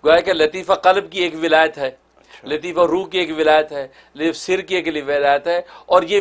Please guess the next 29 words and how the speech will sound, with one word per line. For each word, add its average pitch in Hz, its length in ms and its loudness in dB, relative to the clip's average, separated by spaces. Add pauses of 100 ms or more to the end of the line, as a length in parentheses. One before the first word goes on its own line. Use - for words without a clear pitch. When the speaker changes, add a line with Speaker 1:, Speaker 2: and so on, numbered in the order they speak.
Speaker 1:
ولایتیں 165 400 2
نبوتوں 180 580 0
کے 196 120 -4
تابع 151 320 0
ہیں۔ 104 160 -8 (140)
Speaker 2:
جی۔ - 220 -20 (960)
Speaker 1:
نبوتوں 165 500 0
کے 190 100 -4
تابع 160 360 2
ہیں، 165 80 -2 (280)
کیونکہ 185 180 -6
یہ 196 180 -4
یاد 180 200 6
رکھیں 190 340 -4
کہ 202 120 -6
یہ 202 60 0
لطیفوں 175 520 -8
کے 196 160 -8
جو 190 160 -6
انوارات 156 560 0
کیوں 269 140 -8
بھڑکائے 160 380 2
جاتے 156 280 0
ہیں، 196 60 -6
اس - 60 -14
کی 233 120 -10
وجہ 190 260 2
کیا 143 220 -2
ہے؟ - 220 -12